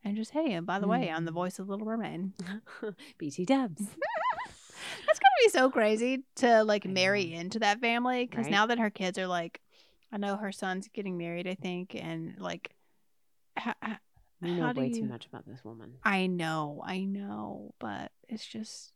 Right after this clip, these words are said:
Speaker 1: yeah, it's a thing we have to do. At least I have to do.
Speaker 2: <laughs>
Speaker 1: I, there, there are very few, oh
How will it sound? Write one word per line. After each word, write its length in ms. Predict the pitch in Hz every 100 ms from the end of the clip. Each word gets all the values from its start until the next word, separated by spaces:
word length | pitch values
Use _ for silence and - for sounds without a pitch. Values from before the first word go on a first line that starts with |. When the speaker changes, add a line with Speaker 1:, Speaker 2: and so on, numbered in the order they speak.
| -
Speaker 1:
yeah, 280 | 254 214 220
it's 140 | -
a 20 |
thing 260 | - 214 214
we 80 | 202
have 240 | 185 208
to 100 | -
do. 260 | 190 196 185
At 80 | 151
least 200 | 170 156
I 140 | 151
have 200 | - -
to 80 | -
do. 760 | - - 233 - - - - -
Speaker 2:
<laughs> 80 | -
Speaker 1:
I, 300 | - 240 262
there, 440 | 240 311 311 254 - - - - -
there 260 | 240 254 254
are 40 |
very 360 | 240 262 302 302
few, 580 | 277 254 240 247 247 - -
oh 100 | 208